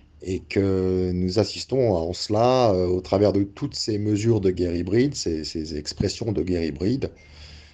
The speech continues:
euh, à une véritable hystérie, euh, qui traduit encore une fois, euh,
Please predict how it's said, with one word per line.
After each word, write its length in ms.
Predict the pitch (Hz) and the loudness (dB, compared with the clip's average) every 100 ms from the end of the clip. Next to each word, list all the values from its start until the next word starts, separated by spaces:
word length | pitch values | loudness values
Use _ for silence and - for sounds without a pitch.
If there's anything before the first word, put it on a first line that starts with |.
| _ - | _ -8
euh, 260 | 82 82 80 | -4 -4 -2
à 40 | |
une 100 | 87 | 0
véritable 560 | 98 101 98 - 113 98 | 4 4 4 4 2 2
hystérie, 800 | 98 - 107 92 113 156 151 92 | -2 -2 0 0 0 0 2 2
euh, 120 | 90 | 2
qui 180 | - 98 | -2 -8
traduit 460 | - 87 85 110 | -2 -2 0 0
encore 280 | 98 92 76 | 0 -2 -4
une 80 | 82 | -4
fois, 400 | - 104 98 80 | -2 2 2 0
euh, 120 | 71 | -4